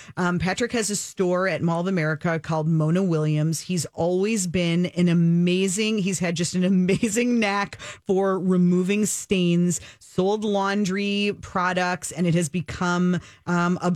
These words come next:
a big category and focus for you, and you've sort of developed this whole other brand.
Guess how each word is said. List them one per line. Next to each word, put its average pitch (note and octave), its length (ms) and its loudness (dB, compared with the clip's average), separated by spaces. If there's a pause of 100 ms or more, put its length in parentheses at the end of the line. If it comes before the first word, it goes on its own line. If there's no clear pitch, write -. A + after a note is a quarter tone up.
a E3+ 60 0
big E3+ 280 0
category E3+ 520 0
and D#3 160 0
focus A3 380 -2
for F3+ 140 -4
you, E3 160 0
and E3 100 2
you've D3+ 120 0
sort E3+ 180 0
of E3 100 -2
developed D3+ 400 -2
this D#3 160 -4
whole D#3 220 -2
other D3+ 260 0
brand. C#3 640 -2